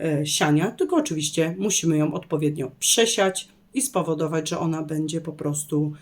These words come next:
bardziej drobna, jeśli chodzi o strukturę i bardziej napowietrzona.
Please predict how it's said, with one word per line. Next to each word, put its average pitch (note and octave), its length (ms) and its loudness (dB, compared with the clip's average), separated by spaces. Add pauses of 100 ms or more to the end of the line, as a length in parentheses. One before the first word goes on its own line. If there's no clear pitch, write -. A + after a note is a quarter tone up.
(280)
bardziej F3+ 540 2
drobna, D#3 340 0
jeśli D3+ 200 -2
chodzi D#3 240 -4
o D3 100 -2
strukturę A3+ 520 -2 (100)
i E3+ 80 -6
bardziej D3+ 320 -2
napowietrzona. D3+ 680 -6